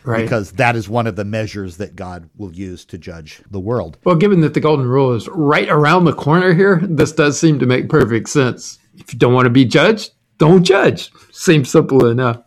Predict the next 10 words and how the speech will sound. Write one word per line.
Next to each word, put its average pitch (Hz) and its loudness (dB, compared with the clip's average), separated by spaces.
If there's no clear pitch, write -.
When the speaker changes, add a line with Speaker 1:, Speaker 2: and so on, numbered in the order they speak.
Speaker 2:
<laughs> 123 -6
Yeah, 143 -6
and 131 -4
Jesus 226 -2
illustrates 147 0
this, 101 -6
as 104 -8
we 110 -4
said, 117 -2
with 110 -4